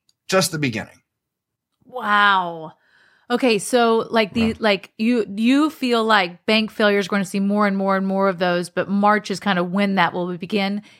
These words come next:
Speaker 2: And why is that? Because that's when things come due?
Speaker 1: That's
Speaker 2: What, what
Speaker 1: when
Speaker 2: is it about
Speaker 1: that
Speaker 2: March?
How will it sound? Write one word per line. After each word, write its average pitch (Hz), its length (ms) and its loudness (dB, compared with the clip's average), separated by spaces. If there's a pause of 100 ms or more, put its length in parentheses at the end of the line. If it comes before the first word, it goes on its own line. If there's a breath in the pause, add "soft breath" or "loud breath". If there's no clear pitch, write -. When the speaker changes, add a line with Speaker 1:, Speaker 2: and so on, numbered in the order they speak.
Speaker 2:
And 196 220 -2
why 202 240 4
is 262 220 -2
that? 269 340 0
Because 208 300 -2
that's 202 280 0
when 202 640 -4 (260)
things 196 220 -4
come 180 220 -6
due? 240 120 -4
Speaker 1:
That's 165 220 2
Speaker 2:
What, - 160 0
what 202 100 2
Speaker 1:
when 196 40 2
Speaker 2:
is 190 100 2
it - 40 -2
about 208 180 0
Speaker 1:
that 147 80 2
Speaker 2:
March? - 340 -4